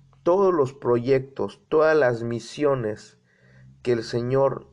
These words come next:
nos, una vez nos dijo que íbamos a hacer aquí en la tierra, porque tal parece que a veces las situaciones, la salud, eh, no sé,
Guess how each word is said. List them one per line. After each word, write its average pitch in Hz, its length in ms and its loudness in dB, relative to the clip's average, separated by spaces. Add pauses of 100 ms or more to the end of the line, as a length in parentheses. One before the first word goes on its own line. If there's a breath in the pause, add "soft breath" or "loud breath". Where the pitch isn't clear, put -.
nos, - 840 -8 (420)
una 143 260 0
vez 127 280 0
nos 113 220 -4
dijo 123 280 -6
que 120 120 -6
íbamos 117 340 -2
a 104 60 -6
hacer 117 420 -4 (960 soft breath)
aquí 117 420 -4
en 127 100 -2
la 110 180 -2
tierra, 113 480 -2 (1080 soft breath)
porque 107 640 0 (520)
tal 131 220 0
parece 127 600 0
que - 100 -2
a 113 60 2
veces 113 360 -2
las 113 160 -2
situaciones, 107 1040 -6 (600 soft breath)
la 104 240 0
salud, 123 640 -2 (840 soft breath)
eh, 98 520 -4 (200)
no 143 220 -2
sé, 147 500 0